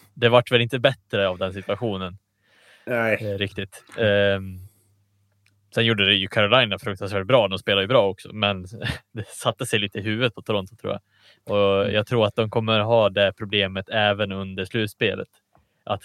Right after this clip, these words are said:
Speaker 1: det här kommer att sitta i huvudet och gnaga på dem.
Speaker 2: Mm.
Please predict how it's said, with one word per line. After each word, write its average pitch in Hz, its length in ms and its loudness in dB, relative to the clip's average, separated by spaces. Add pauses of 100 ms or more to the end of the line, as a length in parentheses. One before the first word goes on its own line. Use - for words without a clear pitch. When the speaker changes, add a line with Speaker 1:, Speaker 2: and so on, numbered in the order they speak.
(160)
Speaker 1:
det 104 100 -2
här 107 200 0
kommer 104 200 -8
att 95 100 -6
sitta - 440 0
i 95 40 0
huvudet 98 320 -8
och 101 80 -8
gnaga 104 400 0
på 92 140 -8
dem. 95 200 -8 (300)
Speaker 2:
Mm. 110 320 -4